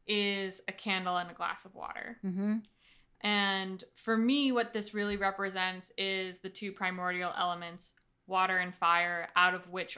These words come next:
Speaker 1: all life on earth has emerged. In a way, this is the real form of Adam and Eve,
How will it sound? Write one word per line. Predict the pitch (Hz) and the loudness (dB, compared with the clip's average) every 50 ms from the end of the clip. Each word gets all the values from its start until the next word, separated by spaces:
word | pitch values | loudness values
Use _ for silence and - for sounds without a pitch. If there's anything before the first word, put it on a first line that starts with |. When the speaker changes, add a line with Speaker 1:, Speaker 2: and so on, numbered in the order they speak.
| - | 0
Speaker 1:
all | 180 180 185 185 180 | 0 0 2 0 0
life | 175 156 165 175 - | -2 -4 -4 -4 -6
on | - 170 170 - - | -6 -8 -8 -6 -4
earth | - 180 180 180 175 - - - | -2 -2 -2 -2 -4 -6 -12 -16
has | - - - 190 175 175 | -10 -2 0 0 0 0
emerged. | 175 175 170 151 107 - - 190 - - - | -4 -8 -8 -8 -8 -8 -8 -10 -10 -4 -2
In | 190 190 | -2 -2
a | 185 | -2
way, | 180 170 196 196 196 196 196 190 190 - - - - - - | 0 2 4 6 6 6 6 4 0 -6 -16 -20 -20 -20 -6
this | 185 196 208 208 214 | -2 0 0 0 0
is | 214 190 180 | -4 -6 -4
the | 185 202 185 | -4 -4 -4
real | 175 170 185 202 202 202 196 196 190 185 180 180 - - | -4 -4 -2 0 2 2 2 2 2 2 0 -2 -6 -8
form | - 185 185 180 180 180 175 175 | -4 -2 2 2 2 2 2 -2
of | 170 165 - 180 | -6 2 6 8
Adam | 170 165 165 165 170 170 | 8 8 8 6 2 -2
and | 170 170 - - | -6 -10 -12 -10
Eve, | - 175 180 180 175 175 175 175 175 | -8 -8 -6 -6 -6 -8 -8 -10 -12